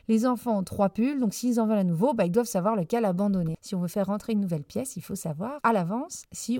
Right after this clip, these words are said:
on en a une autre, euh, une autre pièce dont on est prêt à se séparer. Donc pour un vêtement qui rentre, un autre doit sortir. Notre troisième règle, c'est qu'on achète d'occasion le plus possible. Les vêtements, les meubles, les ustensiles, les outils,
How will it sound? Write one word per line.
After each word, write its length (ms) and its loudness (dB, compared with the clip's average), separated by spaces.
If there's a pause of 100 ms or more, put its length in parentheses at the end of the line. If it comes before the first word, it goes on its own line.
on 100 0
en 140 0
a 80 0
une 200 2
autre, 280 0
euh, 380 0
une 120 2
autre 220 -4
pièce 340 -8
dont 180 -6
on 80 -8
est 80 -6
prêt 360 -10
à 40 -8
se 200 -6 (100)
séparer. 640 -4
Donc 180 -4
pour 220 -8
un 100 2
vêtement 380 -2
qui 260 -8
rentre, 640 -2
un 200 0
autre 280 -2
doit 220 2
sortir. 500 -6 (720)
Notre 320 2
troisième 440 2
règle, 200 0
c'est 140 0
qu'on 200 0
achète 400 0
d'occasion 540 2
le 140 2
plus 340 -4
possible. 600 -2 (400)
Les 100 4
vêtements, 480 0
les 140 2
meubles, 400 2
les 260 0
ustensiles, 800 -2
les 340 0
outils, 480 -2